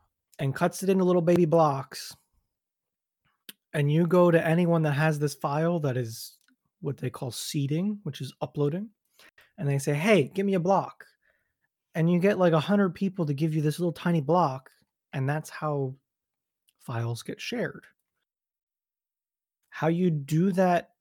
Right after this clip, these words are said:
in order to make a stream, I don't know,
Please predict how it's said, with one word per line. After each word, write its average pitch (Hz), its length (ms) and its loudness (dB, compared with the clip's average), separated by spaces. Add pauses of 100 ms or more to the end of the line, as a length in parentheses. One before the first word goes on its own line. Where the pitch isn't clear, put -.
(120)
in 170 200 2
order 165 880 2 (580)
to 143 160 2
make 147 280 2
a 135 80 4
stream, 196 720 0
I 156 100 2
don't 170 360 0
know, 151 420 2